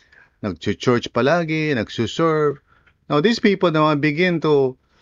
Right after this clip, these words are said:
uh, think na, "Well, you know, you know, mas, mas okay ako kaysa doon sa iba dyan, na mga backslider, no?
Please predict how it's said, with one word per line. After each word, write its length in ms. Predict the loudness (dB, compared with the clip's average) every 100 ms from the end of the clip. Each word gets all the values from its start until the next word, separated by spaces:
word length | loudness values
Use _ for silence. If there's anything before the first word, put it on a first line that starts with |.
| _ -2
uh, 320 | 2 2 2 0
think 240 | 0 0
na, 160 | 2 2
"Well, 160 | 4 2
you 160 | 0 -6
know, 320 | -10 -14 -20 -18 -12
you 160 | -8 -6
know, 0 |
mas, 320 | -4 -6 -4
mas 240 | -2 -2
okay 480 | -2 0 2 2 2
ako 160 | 0 -2
kaysa 320 | 0 0 -2
doon 80 | -2
sa 160 | -2
iba 160 | 0 0
dyan, 320 | 2 0 0
na 40 | -2
mga 240 | -2 -2
backslider, 720 | -2 -2 -4 -4 -2 -2 -4 -8
no? 160 | -10 -14